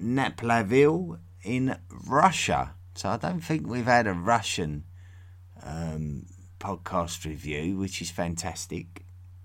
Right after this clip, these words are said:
Who's put, um, "Halfway through the first volume and there is nothing to dislike. Very informative and interesting to listen. Uh, discovering so much new knowledge. Amazing. Thank you, Chris, for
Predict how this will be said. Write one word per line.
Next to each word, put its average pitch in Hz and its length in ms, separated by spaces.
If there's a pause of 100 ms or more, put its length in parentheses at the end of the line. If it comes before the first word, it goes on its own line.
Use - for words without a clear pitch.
(1120)
Who's 127 220
put, 180 240
um, 139 220
"Halfway 143 500
through 120 260
the 107 80
first 117 320
volume 117 380
and 113 100
there 110 120
is 104 120
nothing 123 380
to 104 100
dislike. 92 540
Very 131 260
informative 127 560
and 113 120
interesting 113 500
to 98 120
listen. 113 520 (420)
Uh, 82 200
discovering 131 760
so 131 260
much 113 280
new 113 200
knowledge. 117 600 (100)
Amazing. 101 540
Thank 123 240
you, 120 100
Chris, - 600 (580)
for 117 500